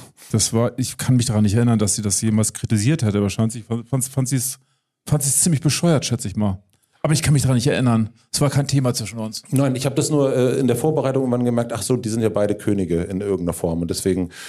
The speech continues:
Speaker 2: äh, die, diese Gemeinsamkeit, äh, haben wir jetzt abgehakt. Ähm, äh, ich hab gestern mit meiner Mutter telefoniert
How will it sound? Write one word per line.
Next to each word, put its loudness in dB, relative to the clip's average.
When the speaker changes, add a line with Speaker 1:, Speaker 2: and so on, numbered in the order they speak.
Speaker 2:
äh, 2
die, -6
diese 2
Gemeinsamkeit, 0
äh, -2
haben -2
wir 2
jetzt -2
abgehakt. -2
Ähm, 0
äh, -10
ich -4
hab -4
gestern 0
mit 0
meiner 0
Mutter 0
telefoniert -2